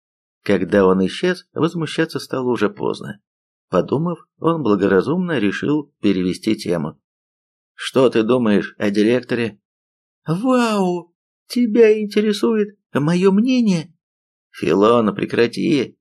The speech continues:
я серьёзно. Понял я, был неправ, и ты умеешь думать». «Тогда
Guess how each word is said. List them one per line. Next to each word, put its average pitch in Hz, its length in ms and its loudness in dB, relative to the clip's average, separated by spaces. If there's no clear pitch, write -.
я 123 200 2
серьёзно. 147 680 2
Понял 151 420 4
я, 135 480 2
был 151 320 2
неправ, 131 520 0
и 110 80 0
ты 135 200 0
умеешь 120 540 2
думать». 104 540 0
«Тогда 127 640 0